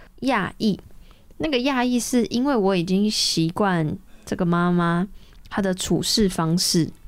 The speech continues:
第二个惊吓的点是，为什么我不会有这样的切入角度？是因为就像我刚刚讲的，我已经习惯了妈妈这样的人设，她已经尽到她所有的努力去，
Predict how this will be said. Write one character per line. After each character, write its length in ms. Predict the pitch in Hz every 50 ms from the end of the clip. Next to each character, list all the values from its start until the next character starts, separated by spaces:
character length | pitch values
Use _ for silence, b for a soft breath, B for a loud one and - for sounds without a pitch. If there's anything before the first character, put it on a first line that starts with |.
| - -
第 160 | - 339 359
二 100 | 302 247
个 160 | 214 190 185
惊 260 | 185 - 226 220 233
吓 220 | 254 277 233 196 165
的 80 | 160
点 240 | 165 175 151 - 175
是， 340 | - - 208 190 180 170 - B B B B B B B B -
为 240 | - 277 339 349 294
什 160 | - 214 180
么 160 | 175 170 170
我 160 | 170 165 160 170 - - - - - -
不 180 | - 185 180
会 460 | 185 - - 277 254 233 220 196 190 180
有 300 | 170 156 - - - - - - - - - -
这 100 | - 247
样 80 | 214 202
的 100 | 185 165
切 140 | - -
入 80 | 202 202
角 160 | 190 175 151
度？ 100 | 165 185
是 160 | 202 - 214
因 80 | 214 214
为 240 | 214 214 202 190 180
就 120 | 185 - 214
像 120 | 226 196
我 40 | 170
刚 80 | 156
刚 100 | 170 175
讲 140 | 175 - -
的， 60 | 240
我 100 | - 185
已 40 | 202
经 140 | 202 247 269
习 360 | 277 - - - - 165 180
惯 240 | 185 - - 233 190
了 160 | 170 160 - - - -
妈 260 | 214 214 208 208 208
妈 420 | 208 208 208 202 196 196 202 208 214
这 120 | - -
样 120 | 214 190 170
的 100 | 160 156
人 280 | 156 151 143 - 151
设， 380 | 175 - - - 214 185 - - - - - - - -
她 200 | - - 247 233
已 60 | 202
经 160 | 226 226 233
尽 160 | 220 247 220
到 160 | 202 220 220
她 200 | 214 226 220 208
所 160 | 214 - 190 185
有 100 | 180 170
的 100 | 165 165
努 200 | 165 160 143 -
力 180 | 180 202 196 190
去， 440 | 180 - 208 202 196 190 185 185